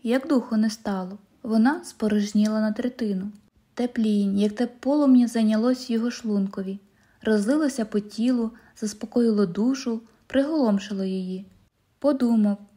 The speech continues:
добрав спробу. Шкіра його тепер палала, і він знову розчинив вікно. Був тихий морозний світанок. Вгорі зорі, мов умирали на посвітлілому небі, а по глибокій колії залізниці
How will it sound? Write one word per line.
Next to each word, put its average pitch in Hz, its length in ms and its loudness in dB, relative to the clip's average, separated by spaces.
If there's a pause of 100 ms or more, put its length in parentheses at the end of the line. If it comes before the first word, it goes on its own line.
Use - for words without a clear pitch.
(320)
добрав 262 520 4
спробу. 202 580 -2 (120)
Шкіра 339 460 -2
його 226 180 2
тепер 208 420 -4
палала, 226 560 -4
і 226 100 2
він 226 140 6
знову 277 400 2
розчинив 208 480 0
вікно. 208 460 -2 (380)
Був 202 200 0
тихий 240 480 -2
морозний 196 460 0
світанок. 196 760 -8 (180)
Вгорі 311 380 0
зорі, 247 480 -2 (300)
мов 226 240 2
умирали 233 600 2 (220)
на 220 120 2
посвітлілому 277 720 -2
небі, 202 460 0 (280)
а 196 120 -4
по 208 140 0
глибокій 208 600 0
колії 233 440 0
залізниці 214 840 -2